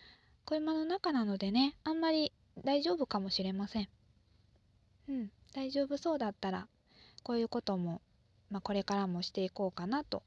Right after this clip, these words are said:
思います。それでね、あの、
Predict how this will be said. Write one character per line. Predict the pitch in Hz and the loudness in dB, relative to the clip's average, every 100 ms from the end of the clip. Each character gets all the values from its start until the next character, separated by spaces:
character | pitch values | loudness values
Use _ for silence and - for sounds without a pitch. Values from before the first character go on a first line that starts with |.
| - | -8
思 | 190 190 | -6 -2
い | 190 | -2
ま | 185 185 | -2 -2
す。 | - - _ _ - - - - - _ - _ _ _ - | -4 -16 _ _ -20 -20 -20 -20 -20 _ -20 _ _ _ -4
そ | 277 | -2
れ | 277 | 0
で | 277 | 0
ね、 | 277 254 214 - - - | 2 2 0 -10 -16 -4
あ | 247 | 0
の、 | 240 233 233 | 2 2 2